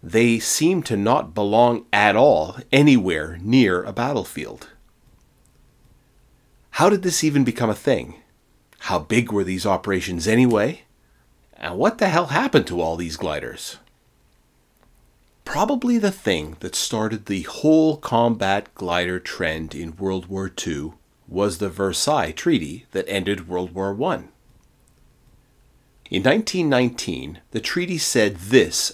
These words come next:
about German aviation, open quotes, "The manufacture and importation of aircraft, parts of aircraft, engines for aircraft, and parts of engines for aircraft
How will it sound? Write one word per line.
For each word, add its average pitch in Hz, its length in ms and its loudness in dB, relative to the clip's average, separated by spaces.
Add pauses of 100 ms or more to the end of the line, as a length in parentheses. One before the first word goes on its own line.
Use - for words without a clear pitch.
about 90 320 -2
German 92 360 -4
aviation, 123 680 -4 (560)
open 120 300 0
quotes, - 560 -10 (840)
"The 85 120 -6
manufacture 190 960 -2
and 107 380 0
importation 139 1040 -2
of 80 160 -8
aircraft, 123 680 -4 (440)
parts 240 340 2
of 101 100 0
aircraft, 78 680 -6 (420)
engines 123 420 6
for - 240 -10
aircraft, 80 680 -6 (340)
and 127 240 4
parts 247 340 2
of 175 140 6
engines 117 420 2
for - 260 2
aircraft 87 680 -2